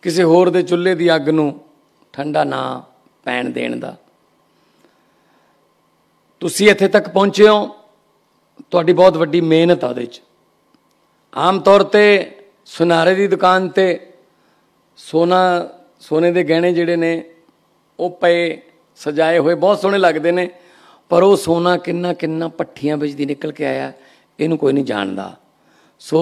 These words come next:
ਤੁਸੀਂ ਮਿਹਨਤ ਦੀਆਂ ਭੱਠੀਆਂ 'ਚੋਂ ਨਿਕਲ ਕੇ ਆਏ ਹੋ ਤੇ ਤੁਸੀਂ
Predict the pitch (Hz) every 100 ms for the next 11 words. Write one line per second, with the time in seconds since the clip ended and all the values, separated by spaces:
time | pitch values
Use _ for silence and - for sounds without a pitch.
0 | 170 170 151 - 180 180 170 160 - _
1 | _ _ _ _ _ _ _ _ _ -
2 | 135 156 180 202 165 180 175 - 156 151
3 | 151 139 143 151 151 123 123 143 151 _
4 | _ _ _ _ _ _ _ _ _ _
5 | 139 139 - 131 143